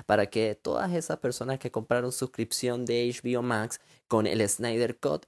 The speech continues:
renueven su suscripción para ver Mortal Kombat.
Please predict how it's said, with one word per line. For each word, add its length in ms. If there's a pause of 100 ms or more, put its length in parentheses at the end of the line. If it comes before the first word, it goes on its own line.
(120)
renueven 960
su 680
suscripción 800
para 220
ver 300
Mortal 760
Kombat. 500